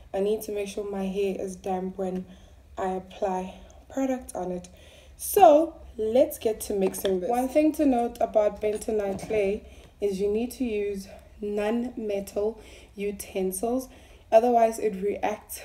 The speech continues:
with the clay and you lose all, you know,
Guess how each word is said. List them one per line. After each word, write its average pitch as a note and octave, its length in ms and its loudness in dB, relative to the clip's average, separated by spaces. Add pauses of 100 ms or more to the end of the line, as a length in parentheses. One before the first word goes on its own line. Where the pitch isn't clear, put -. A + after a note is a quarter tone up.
(140)
with G3+ 160 -6
the G3+ 80 -4
clay B3 520 0 (360)
and G3 500 0
you G3+ 100 -4
lose G3 320 -6
all, F#3+ 540 0 (360)
you G3+ 120 0
know, G3 320 -2